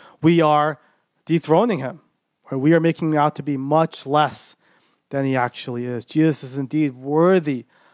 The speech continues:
of all our hearts and all our lives.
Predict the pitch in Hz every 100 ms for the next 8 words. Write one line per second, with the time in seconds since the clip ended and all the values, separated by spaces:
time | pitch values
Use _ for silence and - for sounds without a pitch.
0 | _ - 139 143 151 156 151 131 - 131
1 | 123 - - _ _ _ 131 131 123 120
2 | 120 - 113 110 113 139 - -